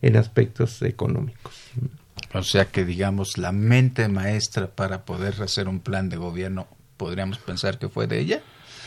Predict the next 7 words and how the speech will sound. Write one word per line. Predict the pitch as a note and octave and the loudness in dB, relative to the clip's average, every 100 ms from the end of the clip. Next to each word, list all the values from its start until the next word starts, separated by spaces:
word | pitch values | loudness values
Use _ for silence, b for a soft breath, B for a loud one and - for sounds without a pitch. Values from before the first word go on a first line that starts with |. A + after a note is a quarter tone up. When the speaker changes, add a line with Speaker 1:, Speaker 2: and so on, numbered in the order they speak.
| B B B B B G3+ | B B B B B -2
Speaker 1:
Ah, | G3+ G#3 | 2 4
yo | F#3+ - G#3+ G#3+ | 2 6 4 4
creo | A3+ A3+ A3+ A3+ | 4 6 6 4
que | - F#3+ G3 G3 F3+ | 8 12 12 12 12
ahí, | D3 D#3 E3+ F3+ E3+ | 10 8 6 4 4
como | - A2 G#2 | 6 6 6
se | - G2 G2+ G#2 | 2 4 4 4